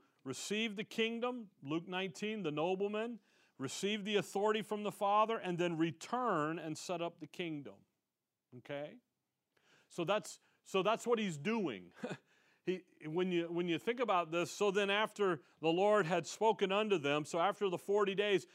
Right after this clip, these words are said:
he was received up into heaven and sat on the right hand of God. Well, what's he doing? He went up, he's sitting there, he's waiting. It's time to wait now until the time. But now notice verse twenty. "And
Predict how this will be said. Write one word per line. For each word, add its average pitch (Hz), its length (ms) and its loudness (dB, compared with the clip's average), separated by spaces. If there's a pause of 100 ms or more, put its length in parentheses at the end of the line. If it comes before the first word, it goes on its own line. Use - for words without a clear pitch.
(120)
he 190 100 0
was 185 180 2
received 208 400 -2
up 202 160 0
into 185 160 -4
heaven 196 320 0
and 151 100 -4
sat 208 320 0
on 185 180 -2
the 156 100 -4
right 180 260 -2
hand 180 260 -6
of 147 120 -10
God. 147 500 -2 (1040)
Well, 175 260 0
what's 180 280 -2
he 185 80 -2
doing? 185 380 2
He 151 120 -4
went 170 220 0
up, 220 260 2
he's 160 220 -4
sitting 202 320 0
there, 190 220 2
he's 180 220 -4
waiting. 220 320 2
It's 131 160 -12
time 165 280 0
to 185 80 0
wait 196 340 2
now 139 300 -4
until 160 280 -4
the 151 100 -4
time. 143 500 -6 (1000)
But 185 100 -4
now 208 160 0
notice 226 320 2
verse 185 280 -4
twenty. 180 540 -4 (380)
"And 180 680 0